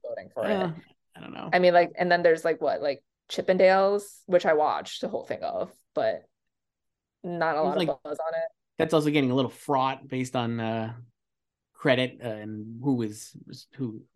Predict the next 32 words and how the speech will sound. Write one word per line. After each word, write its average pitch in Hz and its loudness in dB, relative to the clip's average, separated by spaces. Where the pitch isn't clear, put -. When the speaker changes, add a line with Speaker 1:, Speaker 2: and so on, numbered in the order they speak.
Speaker 2:
you 131 -12
know, 120 -18
uh, - -12
whose 160 2
idea 127 4
it - -4
was, 98 -8
let's - -20
say. - -16
Speaker 1:
Yeah, - -12
and 190 -4
then 175 -4
Great 170 4
Expectations. 165 -8
Speaker 2:
I 156 2
thought 247 6
of 202 4
Great 170 6
Expectations, 143 2
honestly, 165 -2
but 143 -2
it 127 -6
just 147 -6
looks 131 -2
like 107 -10
Speaker 1:
I 190 -10
don't 175 -8
Speaker 2:
I 233 -2
don't 226 -4
Speaker 1:
know, 214 -6
Speaker 2:
know. 202 -2
Speaker 1:
like, - 0